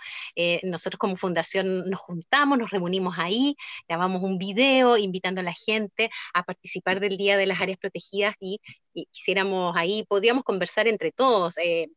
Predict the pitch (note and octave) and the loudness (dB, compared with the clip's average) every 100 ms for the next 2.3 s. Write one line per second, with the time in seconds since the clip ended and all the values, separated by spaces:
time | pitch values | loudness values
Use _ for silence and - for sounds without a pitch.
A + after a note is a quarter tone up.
0 | _ - C#4 D#4 D#4+ F4+ - - - G#3 | _ -2 0 4 2 0 -10 -16 -6 0
1 | F#3 F#3 - _ - B3+ - A#3 - C#4 | 0 -2 -8 _ -2 -2 -2 -4 0 0
2 | - F3 D#3+ | 0 -2 -2